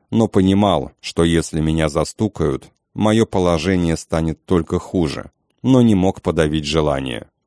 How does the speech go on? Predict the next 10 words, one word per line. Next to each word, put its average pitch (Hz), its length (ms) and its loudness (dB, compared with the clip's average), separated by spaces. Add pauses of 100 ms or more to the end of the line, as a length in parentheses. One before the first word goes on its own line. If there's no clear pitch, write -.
(480)
Мне 127 240 6
сделали 87 480 2
операцию, 87 960 0 (180)
и 104 100 0
моя 107 320 2
знакомая 80 840 -2
Лиз 110 400 -4 (300)
повезла 85 540 2
меня 76 340 0
домой. 71 480 -2